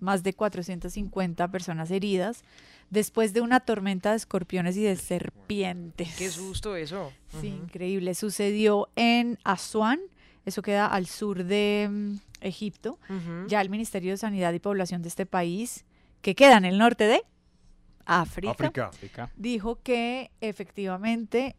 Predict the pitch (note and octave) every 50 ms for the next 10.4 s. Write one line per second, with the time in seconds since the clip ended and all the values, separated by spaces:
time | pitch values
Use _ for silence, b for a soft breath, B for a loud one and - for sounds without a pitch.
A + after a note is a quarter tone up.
0 | _ - A3 G3 F3+ - - - F#3+ F3+ - _ - G#3+ G3 G3+ G3+ F#3+ F#3 F#3+
1 | G3 G3+ - - b b b b b b b b - G3+ G3+ F#3 F3 F3 F#3+ A3+
2 | C4 B3+ - - D4+ D4 - - - A#3+ A#3+ B3+ C4 - A#3+ G#3+ - - G3 F#3+
3 | F3+ F3+ F3+ F#3 F#3+ G3 G3 F#3+ F#3 F3+ F3+ E3+ G3+ G#3 G3+ G3+ G3+ - - F#3
4 | - - - F3+ F3 - - G3+ G3+ G3 F#3+ G#3 G3+ - - G#3 F#3+ F3+ E3 -
5 | F3 E3+ F3 - G3+ F3 A3 - F3+ G#3+ A3+ - A#3+ - A#3 A3+ - B3+ - -
6 | C#4+ - E4 D#4+ C#4+ B3 A3 G#3+ G#3 A3+ B3 B3 - C4+ C#4+ C4+ B3 A3 - D4
7 | D#4 D4 B3+ A#3 G#3 G3 G#3 G#3+ - G3 F#3 F3+ F#3+ G#3 A#3 A3+ A3 A#3 A#3+ A#3+
8 | - C4+ B3 A3 A3 C#4 C#4+ - b b b b b b b b b b b -
9 | A3 - - A#3 A3 A#3+ A#3 A#3+ B3+ B3+ C4 A#3 A#3 A#3+ A3+ G#3 G3+ A#3 C4 C4+
10 | - - - A#3 A#3 A#3 A#3